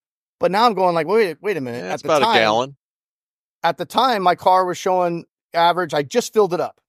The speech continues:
Speaker 1: and it was
Speaker 2: Yeah.
Speaker 1: showing sixteen miles a gallon because it's a hundred and fifteen degree, a hundred ten degrees out here in Phoenix.
Speaker 2: Yeah.
Speaker 1: So guess what I'm doing when I'm at my stop?
Speaker 2: Oh, yeah, you're,
Speaker 1: I'm
Speaker 2: you're
Speaker 1: leaving the
Speaker 2: idling.
Speaker 1: car running.
Speaker 2: Yeah.
Speaker 1: I'm leaving the car running. The other, so I'm in, uh, uh,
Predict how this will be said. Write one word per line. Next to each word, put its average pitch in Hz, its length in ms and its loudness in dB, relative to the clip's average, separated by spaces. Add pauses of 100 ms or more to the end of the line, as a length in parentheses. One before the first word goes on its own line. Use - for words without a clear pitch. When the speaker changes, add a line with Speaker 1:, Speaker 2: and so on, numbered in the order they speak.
(100)
Speaker 1:
and 165 80 -4
it 170 40 -2
was 151 80 -4
Speaker 2:
Yeah. 208 80 0
Speaker 1:
showing 180 160 2
sixteen 180 480 -4
miles 156 500 2
a 143 60 -6
gallon 165 380 2
because 147 380 0
it's 156 140 -8
a 143 60 -2
hundred 175 300 -2
and 135 100 -8
fifteen 170 320 -6
degree, 156 360 -4
a 131 80 -4
hundred 156 240 -2
ten 165 160 0
degrees 143 360 -4
out 101 140 -4
here 113 120 -4
in 110 80 -8
Phoenix. 113 240 -4
Speaker 2:
Yeah. 190 120 0 (540)
Speaker 1:
So 175 140 -6
guess 208 260 2
what 196 120 2
I'm 175 160 2
doing 165 400 0
when 160 120 0
I'm 156 240 -2
at 151 180 -4
my 151 120 -8
stop? - 380 0
Speaker 2:
Oh, 240 140 2
yeah, 254 200 2
you're, 190 180 0
Speaker 1:
I'm 147 60 -6
Speaker 2:
you're 143 60 -6
Speaker 1:
leaving 202 180 -2 (220)
the 143 60 -2
Speaker 2:
idling. 101 140 -2
Speaker 1:
car 254 260 4
running. 151 440 -4 (100)
Speaker 2:
Yeah. 170 240 -6 (280)
Speaker 1:
I'm 135 80 -12
leaving 262 340 -4
the 233 80 -2
car 247 260 2
running. 165 360 -4 (280)
The 185 100 2
other, 220 260 2
so 226 260 0 (180)
I'm 240 220 2
in, 240 260 0
uh, - 20 -8 (320)
uh, 180 120 0